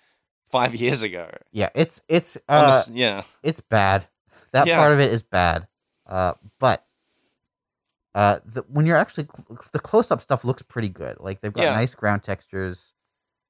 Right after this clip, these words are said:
Speaker 2: Um,
Speaker 1: Yeah.
Speaker 2: the tr-, like, uh, you know, the, the Pokemon themselves are cool.
Speaker 1: Yeah.
Speaker 2: They wa-, walk around and
Speaker 1: Well,
Speaker 2: make
Speaker 1: that's,
Speaker 2: noises
Speaker 1: that's,
Speaker 2: and
Speaker 1: that's what I thought was
Speaker 2: interact and
Speaker 1: confusing,
Speaker 2: stuff.
Speaker 1: 'cause I would see screenshots of it and be like, "These graphics look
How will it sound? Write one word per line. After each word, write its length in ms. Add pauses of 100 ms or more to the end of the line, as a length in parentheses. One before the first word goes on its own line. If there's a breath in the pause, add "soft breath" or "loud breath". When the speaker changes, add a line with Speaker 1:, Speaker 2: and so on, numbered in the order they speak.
Speaker 2:
Um, 440
Speaker 1:
Yeah. 280 (460)
Speaker 2:
the 80
tr-, 160 (120)
like, 320
uh, 120 (340)
you 140
know, 180
the, 280
the 80
Pokemon 340
themselves 440
are 60
cool. 500
Speaker 1:
Yeah. 320
Speaker 2:
They 100
wa-, 320
walk 220
around 280
and 80
Speaker 1:
Well, 100
Speaker 2:
make 80
Speaker 1:
that's, 80
Speaker 2:
noises 180
Speaker 1:
that's, 120
Speaker 2:
and 100
Speaker 1:
that's 160
what 100
I 80
thought 240
was 140
Speaker 2:
interact 100
and 100
Speaker 1:
confusing, 320
Speaker 2:
stuff. 100
Speaker 1:
'cause 100
I 120
would 180
see 400 (480)
screenshots 420
of 160
it 80
and 80
be 120
like, 240
"These 180
graphics 420
look 200